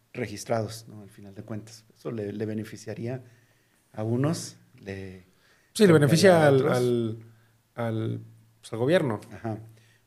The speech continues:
Speaker 1: Pero, pero, pues, al final de cuentas, eh, ya es muy raro que,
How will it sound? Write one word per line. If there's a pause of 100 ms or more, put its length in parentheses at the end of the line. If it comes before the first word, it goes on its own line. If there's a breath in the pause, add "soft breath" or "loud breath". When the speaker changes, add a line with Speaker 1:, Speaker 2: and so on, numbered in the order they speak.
(140)
Speaker 1:
Pero, (260)
pero,
pues,
al
final
de
cuentas,
eh, (1400)
ya
es
muy
raro
que,